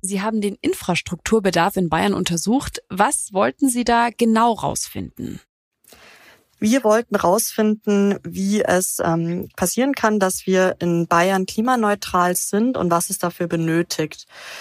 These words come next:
Speaker 2: Dafür war, äh, von Anfang an eigentlich klar, dass wir eine gewisse C O zwei Abscheidung benötigen an Industriestandorten. Und die Frage war dann, wenn wir C O zwei an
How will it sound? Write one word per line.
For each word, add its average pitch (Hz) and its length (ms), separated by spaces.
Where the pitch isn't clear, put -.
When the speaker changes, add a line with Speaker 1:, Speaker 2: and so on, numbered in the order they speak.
Speaker 2:
Dafür 175 320
war, 180 340
äh, 175 60
von 175 160
Anfang 185 280
an 202 240
eigentlich 175 380
klar, 185 460
dass - 320
wir 175 400
eine 170 180
gewisse 175 320
C - 200
O 165 40
zwei 165 300
Abscheidung 220 600
benötigen 220 520
an 180 240
Industriestandorten. 220 1400
Und 185 380
die 185 80
Frage 190 460
war 170 180
dann, 202 480
wenn 190 320
wir 185 340
C - 200
O 170 40
zwei 185 560
an 190 380